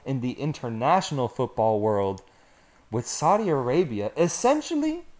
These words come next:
winning the bid for the twenty thirty-four World Cup. We hinted at this potentially happening almost in a conspiracy-like way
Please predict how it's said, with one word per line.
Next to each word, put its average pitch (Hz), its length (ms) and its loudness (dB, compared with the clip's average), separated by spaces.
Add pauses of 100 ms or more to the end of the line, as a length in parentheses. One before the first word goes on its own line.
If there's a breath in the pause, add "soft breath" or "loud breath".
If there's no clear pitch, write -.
(140)
winning 170 380 0
the 156 80 2
bid 160 360 -2
for 131 140 -12
the 123 140 -4
twenty 175 440 -6 (120)
thirty-four 131 680 -2 (260 soft breath)
World 113 420 4
Cup. - 420 2 (260 soft breath)
We 143 140 2
hinted 175 460 -2
at 151 160 2
this 165 140 -2
potentially 156 640 -6
happening 165 580 0
almost 165 300 -2
in 139 100 -2
a 120 60 -2
conspiracy-like 143 1120 2
way 123 560 2